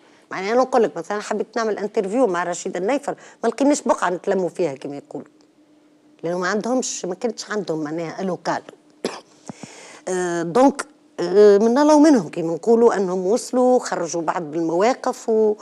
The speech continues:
وطالبوا باحترام كراس الشروط وغيره وغيره. تعرف، أه، جاوني أنا ولاو كيما المناضلين القاعدين،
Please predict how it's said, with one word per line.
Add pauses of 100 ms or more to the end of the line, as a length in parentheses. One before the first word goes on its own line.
(320)
وطالبوا
باحترام
كراس
الشروط
وغيره
وغيره. (420)
تعرف،
أه، (320)
جاوني
أنا
ولاو
كيما (100)
المناضلين
القاعدين،